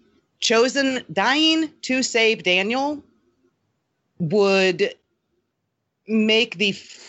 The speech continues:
fan fiction aficionado part of my brain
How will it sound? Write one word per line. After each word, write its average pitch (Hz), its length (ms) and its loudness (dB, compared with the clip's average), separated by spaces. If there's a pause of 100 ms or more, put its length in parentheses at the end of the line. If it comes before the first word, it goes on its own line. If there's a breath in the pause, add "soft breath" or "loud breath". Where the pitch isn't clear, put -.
(520 loud breath)
fan 262 500 0
fiction 240 840 -2
aficionado 220 1160 0
part 226 420 0
of 202 220 0
my 202 260 0
brain 208 640 0